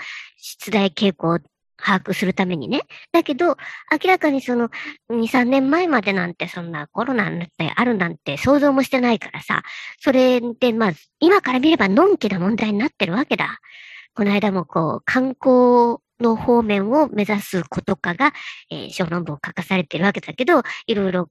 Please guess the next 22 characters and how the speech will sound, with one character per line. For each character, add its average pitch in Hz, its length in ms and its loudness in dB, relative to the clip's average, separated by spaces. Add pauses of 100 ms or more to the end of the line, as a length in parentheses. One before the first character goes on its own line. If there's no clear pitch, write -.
今 202 240 2
後 180 140 2
の 185 220 0 (560)
観 175 220 -4
光 180 680 0 (320)
に 208 240 2
ど 254 140 4
の 214 140 2
よ 185 180 2
う 175 100 0
な 220 240 0 (180)
ア 190 80 0
イ 196 80 -2
デ 190 160 0
ア 190 60 -2
が 185 100 -4
あ 202 80 2
る 202 100 0
か、 165 280 -4
そ 202 100 -4
れ 185 120 0
を 175 120 -2